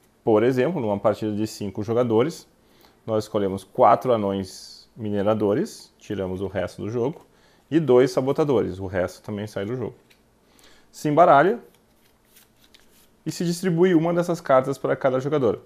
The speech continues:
Repare que são seis cartas para cinco jogadores, uma delas ficar de fora do jogo momentane-, nessa rodada. Os jo-, os jogadores recebem sua função e guardam para si em segredo sem mostrar aos demais qual é a sua função em jogo.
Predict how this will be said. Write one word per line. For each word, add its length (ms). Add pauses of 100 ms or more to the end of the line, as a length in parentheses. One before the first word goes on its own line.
(340)
Repare 400
que 160
são 220
seis 320
cartas 440
para 220
cinco 240
jogadores, 420
uma 200
delas 240
ficar 200
de 140
fora 320
do 140
jogo 200
momentane-, 400 (140)
nessa 460
rodada. 400 (1300)
Os 100
jo-, 140
os 100
jogadores 380
recebem 420
sua 160
função 480
e 80
guardam 400
para 180
si 140
em 80
segredo 460
sem 180
mostrar 380
aos 160
demais 460
qual 260
é 40
a 40
sua 140
função 420
em 40
jogo. 280